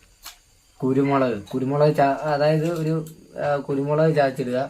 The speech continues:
പിന്നെ അതിൻ്റെ കൂടെ തന്നെ നമ്മുടെ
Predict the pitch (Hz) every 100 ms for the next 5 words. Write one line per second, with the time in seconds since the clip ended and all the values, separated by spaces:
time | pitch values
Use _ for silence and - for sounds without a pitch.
0 | - 120 120 123 127 135 127 - 117 127
1 | 143 - - - - - - _ 466 _
2 | _ _ _ _ _ _ _ _ _ _
3 | _ _ _ _ _ _ _ _ _ _
4 | _ _ _ _ _ 143 139 160